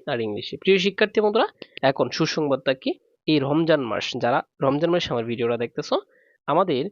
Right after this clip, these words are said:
বিশেষ করে একশো পার্সেন্ট পাশের গ্যারান্টির আমার একটা কোর্স রয়েছে, যেখানে ছয়শো দশ টাকা দিয়ে মানে ভর্তি নেই, কিন্তু এই রমজান মাসে আজকে থেকে, আজকে থেকে যারা দশ দিনের ভিতরে ভর্তি হবে তাদের জন্য শুধুমাত্র পাঁচশো বিশ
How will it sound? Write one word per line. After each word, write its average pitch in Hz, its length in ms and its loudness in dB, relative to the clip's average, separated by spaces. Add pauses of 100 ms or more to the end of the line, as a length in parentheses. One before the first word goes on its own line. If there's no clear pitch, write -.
(440)
বিশেষ - 300 -6
করে 214 260 0 (320)
একশো - 340 -4
পার্সেন্ট 220 380 -4
পাশের 180 320 -2
গ্যারান্টির 151 520 0
আমার 117 180 0
একটা 123 200 -4
কোর্স 113 340 -6
রয়েছে, 135 340 -4
যেখানে 139 340 -2 (100)
ছয়শো 180 320 -4
দশ 147 220 -2
টাকা 151 200 -4
দিয়ে 170 180 -4 (380)
মানে 123 120 0 (480)
ভর্তি 135 300 -4
নেই, 160 140 -2 (460)
কিন্তু 226 200 0
এই 170 200 2
রমজান 175 420 2
মাসে 143 260 -2
আজকে 139 440 -2
থেকে, - 300 -8 (800)
আজকে - 340 -6
থেকে 151 240 -6
যারা 131 200 0
দশ 143 360 0
দিনের 156 260 0
ভিতরে 120 280 -6
ভর্তি 113 280 -8
হবে 208 160 -4
তাদের 120 360 -4
জন্য 120 200 -4 (140)
শুধুমাত্র 135 580 -4 (360)
পাঁচশো - 360 -4 (320)
বিশ 139 260 -6